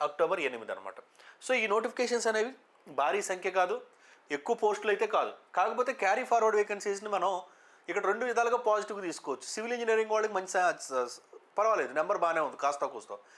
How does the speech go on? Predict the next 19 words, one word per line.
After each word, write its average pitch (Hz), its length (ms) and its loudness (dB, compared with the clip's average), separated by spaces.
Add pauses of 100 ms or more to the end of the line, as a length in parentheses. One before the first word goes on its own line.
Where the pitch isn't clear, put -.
(180)
వాళ్ళు 214 160 4
అప్లై 233 200 2
చేసుకొని 214 460 0
ఛాన్స్ 160 320 0
ఉంది. 104 220 -16 (400)
మిగిలిన 262 240 2
వాళ్ళకి 247 460 2 (220)
ఒక 196 80 0
ట్రయల్ 220 300 2
వేయడానికో 208 400 4
ఒక 202 340 -4
ఎక్స్పీరియన్స్ 190 560 0
కోసమో 208 500 -2
ఏదో 180 200 2
వచ్చే 170 200 0
ఛాన్స్ 180 380 0
ఉంటుందని 180 320 -8
ట్రై 214 180 0
చేయొచ్చు. 127 600 -10